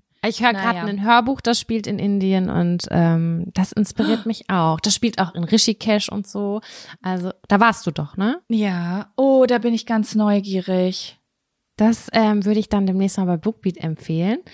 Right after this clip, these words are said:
Speaker 1: Äh, das
Speaker 2: Aber
Speaker 1: hör ich
Speaker 2: kannst du's
Speaker 1: gerade.
Speaker 2: mir gleich schon empfehlen?
Speaker 1: Das kann ich dir
Speaker 2: Nachdem
Speaker 1: auch
Speaker 2: das
Speaker 1: gleich schon
Speaker 2: Mikrofon
Speaker 1: empfehlen.
Speaker 2: aus ist?
Speaker 1: Ja,
Speaker 2: Weil
Speaker 1: klar.
Speaker 2: ich nämlich nach sowas,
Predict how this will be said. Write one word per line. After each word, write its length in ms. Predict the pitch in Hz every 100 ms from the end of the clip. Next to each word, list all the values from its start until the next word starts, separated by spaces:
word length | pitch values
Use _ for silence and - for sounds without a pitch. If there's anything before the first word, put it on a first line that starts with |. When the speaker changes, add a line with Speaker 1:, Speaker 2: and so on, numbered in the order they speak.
| - - - -
Speaker 1:
Äh, 140 | 180
das 160 | 175 214
Speaker 2:
Aber 120 | 196
Speaker 1:
hör 40 |
ich 60 | 165
Speaker 2:
kannst 180 | 233 240
du's 80 | -
Speaker 1:
gerade. 120 | 240
Speaker 2:
mir 100 | 233
gleich 360 | 208 202 226 -
schon 180 | 285 269
empfehlen? 500 | 285 - 302 302 311
Speaker 1:
Das 180 | 220 -
kann 180 | 220
ich 160 | 220 220
dir 120 | 220
Speaker 2:
Nachdem 100 | -
Speaker 1:
auch 40 | 233
Speaker 2:
das 80 | 196
Speaker 1:
gleich 240 | 165 220
schon 160 | 175 165
Speaker 2:
Mikrofon 220 | 165 165
Speaker 1:
empfehlen. 520 | - 214 160 160 262 269
Speaker 2:
aus 100 | 269
ist? 80 | - - -
Speaker 1:
Ja, 160 | 262 349
Speaker 2:
Weil 80 | 240
Speaker 1:
klar. 100 | 240
Speaker 2:
ich 60 | 180
nämlich 380 | 247 247 247 214
nach 180 | 240
sowas, 540 | - 262 262 254 262